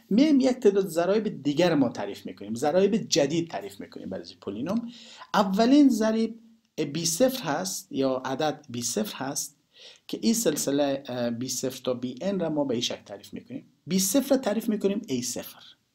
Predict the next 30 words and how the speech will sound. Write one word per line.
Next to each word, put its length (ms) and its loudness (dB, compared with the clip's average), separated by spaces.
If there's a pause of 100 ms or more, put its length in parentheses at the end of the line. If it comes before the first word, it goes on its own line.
(680)
سوال 200 2
شد؟ 260 -6 (520)
بی 120 -2
صفر 340 -4
مساوی 280 -6
با 120 -8
ای 140 -12
صفر. 320 -14 (120)
در 120 0
ن-، 220 -4 (720)
تا 80 -2
اینجا 220 0
مشکل 280 -10
نیست. 320 -20 (1800)
بی 80 10
یک 440 6
را 360 0 (220)
به 60 0
این 100 0
شکل 180 -2
تعریف 380 -14
می‌کنیم. 320 -18 (180)
بین 400 6
برگردید 460 2
در 100 -2
داخل 340 -4
خودمون 460 -2
پولینوم 420 -4
بالا 480 -8
و 100 2